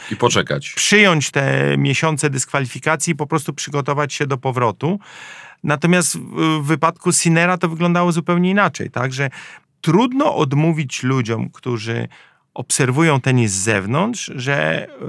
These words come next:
Speaker 2: e, odnieśli wrażenie, że coś tu jest nie tak. Ale to tak jak powiedziałem na wstępie, y, świat nie jest sprawiedliwy, tenis też nie jest sprawiedliwy, no i po prostu Jannik Sinner jest, nazwijmy to tak,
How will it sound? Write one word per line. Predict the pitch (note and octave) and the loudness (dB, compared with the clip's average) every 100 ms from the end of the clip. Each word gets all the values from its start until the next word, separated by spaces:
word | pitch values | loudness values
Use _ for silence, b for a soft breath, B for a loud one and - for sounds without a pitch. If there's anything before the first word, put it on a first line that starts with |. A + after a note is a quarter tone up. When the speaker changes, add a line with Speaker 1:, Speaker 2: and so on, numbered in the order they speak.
| C3+ C#3 C#3 | -6 -4 -4
Speaker 2:
e, | |
odnieśli | - A#2 C#3 E3+ - D3 | -4 -4 -2 -2 -2 -4
wrażenie, | B2+ A2+ B2 D3+ D#3+ | -2 -2 -2 0 0
że | C#3 - _ _ _ _ _ _ - | -4 -6 _ _ _ _ _ _ -8
coś | B2+ - | -6 -4
tu | C3 | -4
jest | A2 - | -4 -4
nie | G#2+ | -10
tak. | - A2 | -10 -10
Ale | - D#3+ | -4 -4
to | D3+ | -4
tak | D3 D#3 | -6 -4
jak | D#3 | -4
powiedziałem | C#3+ D3 D3+ C#3+ | -2 -2 0 0
na | C#3+ | -2
wstępie, | - D#3 C#3 C3+ B2+ B B B - C#3+ C3+ | -2 0 0 0 -2 B B B -6 -2 0
y, | C3 | -2
świat | - D3 - | -2 -2 0
nie | |
jest | E3 | -2
sprawiedliwy, | - D3+ D3 D3 D3+ | -2 -2 -2 -2 -2
tenis | E3+ C#3+ C3+ A#2+ | 0 0 0 0
też | D#3 D#3 | -2 0
nie | F#3 | 0
jest | F3 | 0
sprawiedliwy, | - - - - D#3+ E3 D#3 D#3+ F3+ F3 B B B - | -4 -10 -8 -4 -2 0 0 0 0 0 B B B -4
no | C#3+ | -4
i | D#3 D#3+ D#3 D#3 D#3 D3+ - - C#3+ | -2 -4 -4 -4 -4 -4 -4 -6 -8
po | - | -10
prostu | C#3+ C#3+ C3+ - C#3+ C#3+ | -4 -4 -2 -2 -2 -2
Jannik | C#3+ C#3+ C#3+ C3 | -2 0 0 -2
Sinner | - C#3+ C#3 | 0 2 2
jest, | C#3+ B2+ - - - - | 0 -2 -4 -8 -8 -6
nazwijmy | B2+ C3 B2+ B2 A2+ C3 B2+ | -4 -2 -2 -4 -2 0 0
to | A#2+ B2 | -2 -4
tak, | B2 A2 - - | -4 -6 -14 -20